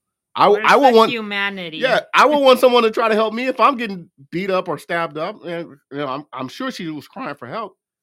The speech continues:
Speaker 1: No one helped her, not even the security guard. All he,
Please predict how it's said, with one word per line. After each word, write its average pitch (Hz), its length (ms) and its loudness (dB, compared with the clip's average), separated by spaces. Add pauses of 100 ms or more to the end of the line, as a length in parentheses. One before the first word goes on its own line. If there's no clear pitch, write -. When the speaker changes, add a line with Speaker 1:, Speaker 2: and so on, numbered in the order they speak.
(600)
Speaker 1:
No 139 160 -12
one 180 180 -10
helped 185 260 -14
her, 95 160 -20
not 165 200 -4
even 202 140 -8
the 190 100 -6
security 165 420 -10
guard. 117 240 -12
All 180 200 -4
he, 190 180 -8